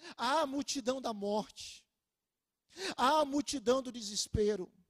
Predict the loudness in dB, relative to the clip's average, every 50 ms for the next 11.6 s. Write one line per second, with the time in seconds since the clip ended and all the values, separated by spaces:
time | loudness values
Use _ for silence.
0 | _ _ _ _ _ _ _ _ _ _ _ _ -12 -10 -6 -2 2 4 6 6
1 | 6 6 4 4 2 2 2 0 -2 2 4 4 4 4 4 2 4 4 4 2
2 | 2 0 -4 -2 -2 -2 0 0 -2 -2 -2 -4 -6 -10 -14 _ _ _ _ _
3 | _ _ _ _ _ _ -12 -10 -10 -6 0 2 4 6 6 6 4 2 0 -2
4 | -4 -4 -4 -4 -6 -2 2 4 4 6 4 4 2 -2 -6 -10 -8 -4 -2 -2
5 | 0 4 4 4 4 2 0 -2 0 2 2 4 4 4 4 2 2 0 -2 -2
6 | -2 -4 -4 -2 0 2 2 2 2 0 -2 -2 0 0 0 -2 -2 -2 -2 -2
7 | -2 -2 -6 -6 -4 -6 -6 -6 -6 -6 -8 -8 -10 -16 _ _ -12 -8 -6 -6
8 | -2 4 6 8 10 10 10 10 8 6 2 0 0 0 -2 -4 0 6 8 8
9 | 8 8 4 0 -2 0 0 0 0 -2 -6 -14 -8 -2 0 0 0 0 _ -4
10 | -4 -4 -6 _ _ -10 -6 -4 0 2 4 6 6 6 4 4 2 0 -2 -4
11 | -2 -2 -4 -4 -2 0 2 2 2 2 0